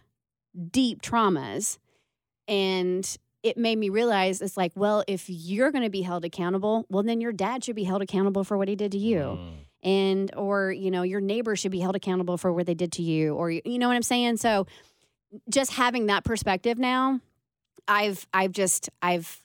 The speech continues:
Speaker 1: I've had that shift. And again, people wanna go to the extreme. That's, you know, that's not everybody that I'm talking about here. And yeah, there are certain behaviors that should not be excused. You know, I don't care what you're going through,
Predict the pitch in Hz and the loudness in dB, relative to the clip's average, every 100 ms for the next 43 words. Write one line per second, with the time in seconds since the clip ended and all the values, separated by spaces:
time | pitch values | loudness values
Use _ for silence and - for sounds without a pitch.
0 | - 185 - 170 165 - - 151 170 - | -6 -4 -4 -4 -4 -4 -2 -2 -2 -8
1 | - _ _ _ 240 247 262 349 285 240 | -20 _ _ _ 0 2 2 2 2 0
2 | - 285 294 285 240 247 240 214 214 190 | 2 2 4 2 2 2 2 0 -2 -4
3 | - - 247 226 185 202 220 - _ _ | -4 -4 0 4 4 2 -4 -14 _ _
4 | - 208 202 - - - _ 208 185 170 | -8 0 0 0 -8 -8 _ 0 0 0
5 | 185 214 233 - 240 214 196 151 127 135 | -2 -2 -2 0 0 2 0 0 -2 -2
6 | 240 - _ _ _ - 190 180 - 240 | -2 -4 _ _ _ -4 -2 0 0 -2
7 | 220 185 165 - 170 151 151 185 - 202 | 0 0 0 -2 -4 -2 -2 -4 -2 -2
8 | 208 - - 226 220 220 240 220 - 240 | -2 -8 -2 0 2 2 2 2 0 -2
9 | 208 190 226 254 196 190 202 190 208 214 | -2 -2 0 0 0 0 0 -2 -4 -6
10 | - 277 254 262 190 135 - - 127 - | -2 0 0 -2 -4 -6 -6 -4 -6 -6
11 | 196 - - 226 185 165 160 - _ _ | -8 -8 -6 0 0 0 -2 -6 _ _
12 | _ - 214 214 214 214 _ _ _ _ | _ -2 2 2 2 -2 _ _ _ _
13 | - 220 202 214 - 185 185 180 165 180 | -4 -2 0 0 0 2 4 4 2 0
14 | 160 147 170 | -2 0 -2